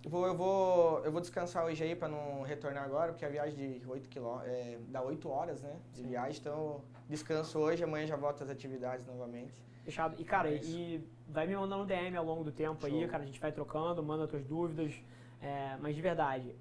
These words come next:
Speaker 2: é um processo longo, mas, cara, eu, pelo brilho no teu olho dá pra ver que você encontrou o que você ama fazer.
Speaker 1: Sim.
Speaker 2: Então, cara, só
Speaker 1: É,
Speaker 2: vai.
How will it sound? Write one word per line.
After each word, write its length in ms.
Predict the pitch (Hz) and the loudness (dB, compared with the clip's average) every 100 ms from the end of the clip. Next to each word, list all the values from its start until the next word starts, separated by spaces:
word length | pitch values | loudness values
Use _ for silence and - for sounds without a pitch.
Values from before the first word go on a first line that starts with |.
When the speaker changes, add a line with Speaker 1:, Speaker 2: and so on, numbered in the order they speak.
| - - | -14 -8
Speaker 2:
é 100 | 143 | -4
um 140 | 151 | -4
processo 640 | 156 151 - 127 156 - 135 - | -2 -4 0 2 2 -2 -10 -10
longo, 580 | 147 139 151 185 190 233 - - - - - - | -4 0 2 2 0 -4 -8 -14 -18 -20 -18 -10
mas, 960 | 151 143 143 147 147 147 147 143 135 131 - - - - - - | -4 -2 -2 0 0 0 -2 -4 -6 -10 -14 -16 -18 -18 -20 -6
cara, 180 | 160 151 | 0 2
eu, 180 | 147 120 - - - | 2 -2 -10 -10 0
pelo 180 | 170 | 2
brilho 320 | 165 147 190 196 | 4 4 4 2
no 100 | 196 | 2
teu 160 | 185 156 | 4 4
olho 240 | 160 175 | 4 4
dá 100 | 160 | 2
pra 140 | 160 | 2
ver 80 | 151 | 0
que 80 | 151 | -2
você 180 | 151 160 | -4 -4
encontrou 400 | 151 151 143 151 | -4 -4 0 -2
o 40 | |
que 60 | 147 | 0
você 200 | 151 151 | -4 -2
ama 180 | 147 147 | -4 -4
fazer. 360 | 156 139 127 | -4 -4 -4
Speaker 1:
Sim. 140 | 113 110 - - | -6 -8 -14 -12
Speaker 2:
Então, 280 | - 139 139 131 - | -8 -6 -8 -12 -4
cara, 240 | 147 131 123 - | -2 -2 -8 -14
só 200 | - 170 | -4 0
Speaker 1:
É, 40 | |
Speaker 2:
vai. 220 | 143 131 | 0 -2